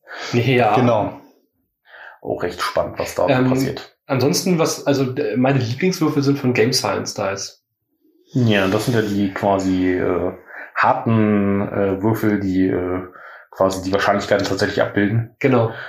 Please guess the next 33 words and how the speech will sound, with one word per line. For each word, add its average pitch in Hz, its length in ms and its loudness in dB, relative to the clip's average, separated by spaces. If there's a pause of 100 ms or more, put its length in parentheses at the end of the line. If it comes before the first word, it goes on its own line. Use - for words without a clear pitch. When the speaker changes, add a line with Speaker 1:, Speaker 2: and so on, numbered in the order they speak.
(140)
Speaker 3:
Da - 60 -12
gibt's 104 240 -4
tolle 127 260 2
Videos 110 340 2
zu. 147 280 2 (220)
Speaker 1:
Ja. - 240 -2 (800)
Speaker 3:
Ähm, 101 640 0 (220)
genau, 101 200 2
da 87 100 4
hat - 60 2
er, 104 120 4
glaub 98 120 0
ich, 107 60 -2
so 104 100 -2
zwanzig 135 440 0
vier 113 120 2
zwanzig 120 360 0
übereinander 113 320 2
geschichtet 135 400 -4
von 107 140 -4
einer - 80 0
anderen 120 180 0
Firma 135 420 0 (260)
und 120 100 -4
von 104 180 -2
sich 131 240 -2
und 101 120 -4
die 101 100 -2
haben 104 180 2
halt 110 180 0
einen 104 200 0
halben 113 360 2
Würfelunterschied, 113 840 -2